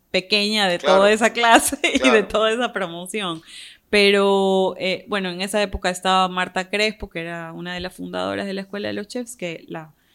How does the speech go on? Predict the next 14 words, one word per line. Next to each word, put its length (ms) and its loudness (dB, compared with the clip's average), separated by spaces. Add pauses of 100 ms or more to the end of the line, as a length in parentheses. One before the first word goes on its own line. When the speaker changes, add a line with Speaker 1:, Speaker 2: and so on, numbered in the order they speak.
(220)
Speaker 1:
la 100 -8
considero, 540 -2
digamos, 320 -4
una 160 -2
de 60 -2
mis 120 -6
primeras 380 -6
mentoras. 480 -2
Ella 180 -4
era 160 -4
súper 300 -8
exigente 540 -6
conmigo 880 0
y 300 -10